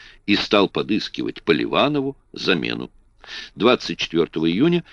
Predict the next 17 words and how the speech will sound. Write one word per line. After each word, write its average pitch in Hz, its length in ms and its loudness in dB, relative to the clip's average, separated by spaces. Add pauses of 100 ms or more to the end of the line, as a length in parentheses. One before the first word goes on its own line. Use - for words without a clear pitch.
(120)
после 104 280 4
встречи - 480 2
с - 120 -10
новым 76 300 0
министром, 131 560 -2 (240)
императрица 87 680 -2
писала: - 460 -6
"Вчера 156 380 4
видела 156 420 4
Поливанова. 67 640 0 (540)
Он 196 240 8
мне, 82 320 2 (460)
откровенно 87 500 4
говоря, 73 340 2
никогда 147 440 4
не 67 100 -4
нравился. 62 640 -6